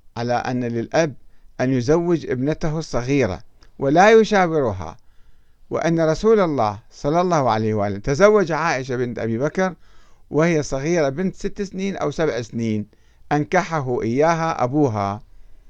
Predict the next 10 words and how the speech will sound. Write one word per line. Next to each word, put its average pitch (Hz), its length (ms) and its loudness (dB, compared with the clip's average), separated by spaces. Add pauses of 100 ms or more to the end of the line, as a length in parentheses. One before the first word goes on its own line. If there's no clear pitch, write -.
(340)
في 127 100 -8
كتاب 143 320 0
الاستذكار، 139 800 -2
جزء 131 340 -10
ستة 110 320 -6
عشر، 135 480 -6
صفحة - 180 -12
تسعة 113 240 -8
وأربعين 117 380 -6
وخمسين. 107 500 -12